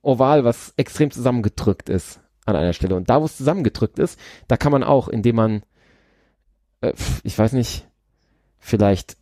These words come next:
zwanzig Meter läuft, äh, kriegt man halt dann zwei Stellen des Kreises mit.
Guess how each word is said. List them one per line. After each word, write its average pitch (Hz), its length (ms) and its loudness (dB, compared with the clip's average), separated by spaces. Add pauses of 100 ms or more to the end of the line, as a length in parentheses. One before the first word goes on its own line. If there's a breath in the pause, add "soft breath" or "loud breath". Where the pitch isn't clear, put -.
(220)
zwanzig - 400 -2
Meter 123 240 4
läuft, 127 440 0 (680)
äh, 120 400 4 (260)
kriegt - 240 -8
man 117 220 2
halt - 420 0
dann 110 320 0 (1700 soft breath)
zwei 113 200 2
Stellen 110 320 0
des 92 160 -2
Kreises 85 440 -2
mit. - 240 -4